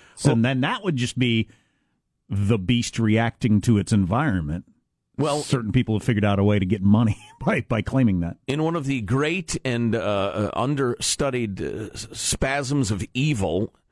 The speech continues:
Speaker 2: in the United States in recent memory, uh, school districts rushed to diagnose millions of little boys with, uh, attention deficit disorder, one of the, uh, allied things,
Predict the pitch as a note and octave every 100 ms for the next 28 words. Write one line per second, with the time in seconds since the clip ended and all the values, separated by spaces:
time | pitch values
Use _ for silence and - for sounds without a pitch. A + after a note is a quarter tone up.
0 | _ _ _ _ _ _ _ _ _ F#2+
1 | G#2+ G#2 G#2 G#2+ G2+ - - A2+ G2+ F#2+
2 | E2+ F2+ F2 E2 F2+ E2+ E2 F2 F#2+ _
3 | _ _ _ _ - - - - F3 F#3
4 | C#3+ - - D2+ - - F#2+ B2+ C#3+ -
5 | - - - G#2 C3 B2+ A2+ G#2 C3 A#2+
6 | G#2 G#2 C3+ D#3 C#3 G#2+ A2+ A#2 A2 E2
7 | C#3+ B2+ G#2 - G#2 G2 - G2 F#2+ F#2
8 | F#2 A#2+ A2+ G#2 F#2 D#2 E2+ F2 F2+ -
9 | F2+ F2+ F#2 F#2+ F2 F2 E2 D#2+ D#2 -
10 | F2 F2+ E2 - F2